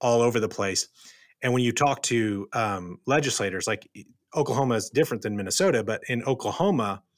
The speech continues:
where you s-, you say, "Well, you don't got the pro-life me-, momentum." Well, the problem in Oklahoma, uh, the pro-lifers, um, are the supermajority in the Senate and in the House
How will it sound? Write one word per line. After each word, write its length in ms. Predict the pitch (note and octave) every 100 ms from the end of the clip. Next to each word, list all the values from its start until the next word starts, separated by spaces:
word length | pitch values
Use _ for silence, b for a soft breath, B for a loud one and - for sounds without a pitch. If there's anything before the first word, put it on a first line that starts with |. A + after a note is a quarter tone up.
| B B B B _
where 100 | B2
you 60 | B2
s-, 160 | - -
you 180 | C#3 C#3+
say, 220 | C#3+ B2
"Well, 160 | A#2+
you 120 | C3 C#3+
don't 120 | C3+
got 120 | B2
the 60 | -
pro-life 440 | C#3 B2+ A2 -
me-, 180 | D3 E3 -
momentum." 640 | B2+ B2 F3 F3 F#2 F#2+
Well, 120 | B2+
the 80 | A#2+
problem 400 | - F3 F3 C3+
in 160 | - C3
Oklahoma, 760 | C#3+ - - G#3 E3+ G#2+ G#2 - b b b b _ _ D3
uh, 200 | B2 A2+
the 140 | A2
pro-lifers, 920 | - D3+ E3 C3 A#2+ A#2+ A#2 G#2 - -
um, 480 | B2 A2 G#2 G2+ - _ _
are 200 | C#3 B2+
the 400 | A#2 A#2 G#2+ - _ _ _
supermajority 920 | - A3 D3+ A#2+ A2 F#2 E2+ - F#2 _ _ _
in 180 | D#3 C3
the 120 | A#2
Senate 560 | G#2 - C3 D3 E3+ - _ _ _ _ _ _ -
and 340 | C3 C#3+ D3+
in 260 | - C#3 C#3
the 100 | C#3
House 520 | A#2 G#2 G2+ - -